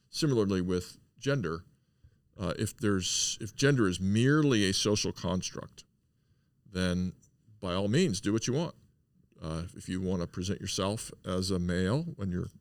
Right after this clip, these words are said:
female, you're free to do that if it makes you feel good. And if you wish to take hormones to suppress your femininity or suppress your masculinity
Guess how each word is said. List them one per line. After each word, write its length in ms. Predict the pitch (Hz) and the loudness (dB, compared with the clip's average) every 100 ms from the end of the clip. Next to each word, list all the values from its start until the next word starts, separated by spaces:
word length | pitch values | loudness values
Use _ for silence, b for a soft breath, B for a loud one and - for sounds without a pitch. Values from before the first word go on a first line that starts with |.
| _ _ _ | _ _ _
female, 400 | 87 85 90 135 - b b b b 101 | -4 -2 -2 -4 -8 b b b b -4
you're 40 | |
free 160 | - 107 | 2 4
to 80 | 92 | 8
do 180 | 135 | 8
that 240 | 123 98 110 | 10 8 6
if 80 | - | 2
it 80 | |
makes 220 | 95 92 - | -2 -2 -4
you 40 | |
feel 200 | - 90 | -2 -2
good. 320 | 95 87 113 | 0 2 2
And 80 | 107 | 2
if 120 | 98 | -2
you 160 | 98 101 | 0 2
wish 300 | 104 104 - - | 4 2 0 -2
to 120 | 95 | -2
take 240 | - 95 | 0 0
hormones 500 | 110 127 104 98 101 | 0 2 2 0 0
to 100 | 104 | -4
suppress 560 | - - - 95 101 - | -4 -4 -4 -2 -2 -4
your 80 | 87 | -6
femininity 500 | 92 87 87 87 82 | -4 -2 -2 -2 -4
or 60 | |
suppress 480 | 85 - - 80 - | -6 -10 -10 -10 -8
your 80 | - | -8
masculinity 640 | - 92 - - 82 92 | -8 -8 -10 -10 -8 -8